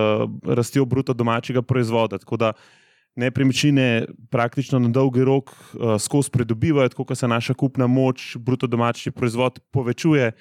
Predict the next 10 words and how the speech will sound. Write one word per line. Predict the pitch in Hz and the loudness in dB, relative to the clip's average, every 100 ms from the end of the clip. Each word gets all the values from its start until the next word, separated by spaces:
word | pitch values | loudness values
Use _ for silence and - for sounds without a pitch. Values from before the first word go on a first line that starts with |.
| _ _ | _ _
pove-, | - 131 123 123 | -4 0 2 0
se | - 117 - - _ | -4 -6 -8 -20 _
pač | - 131 - | -6 -6 -4
nepremičnine | 127 123 135 131 120 139 123 | -2 0 0 0 2 0 0
tudi, | - 127 - | 0 -6 -4
eh, | - 113 107 | -2 2 0
pridobivajo, | 104 117 113 110 135 123 110 104 - _ _ _ _ | 0 0 0 0 2 2 2 0 -4 _ _ _ _
eh, | 120 110 107 | 0 2 2
na | 110 | 0
ceni. | - 147 160 | 0 2 2